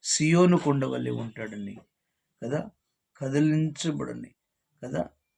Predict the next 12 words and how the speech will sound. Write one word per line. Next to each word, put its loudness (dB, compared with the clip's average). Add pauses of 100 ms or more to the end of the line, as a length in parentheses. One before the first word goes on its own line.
(320)
కదలని -6
సియోను 0
కొండ -6
వలె -8
ఉంటాడని -16
దేవుడు -12 (600)
వాక్యములు -12
బలపరుస్తున్నాడు. -10
కాబట్టి -12 (500)
మనము 0
కూడా 4
ఇక -8